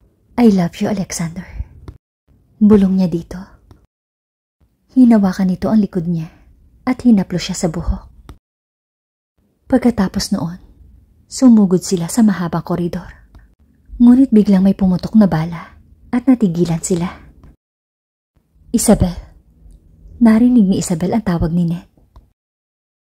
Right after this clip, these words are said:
Napatingin siya kay Alexander at tinitigan siya nito pabalik.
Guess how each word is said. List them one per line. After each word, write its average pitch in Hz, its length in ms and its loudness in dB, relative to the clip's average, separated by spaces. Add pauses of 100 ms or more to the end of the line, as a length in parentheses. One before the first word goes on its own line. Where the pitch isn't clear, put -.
(600)
Napatingin 226 560 2
siya - 160 -8
kay - 160 0
Alexander 170 480 -6 (720)
at 254 160 -4
tinitigan 208 560 2
siya 180 160 -2
nito 170 160 -4
pabalik. 180 480 -4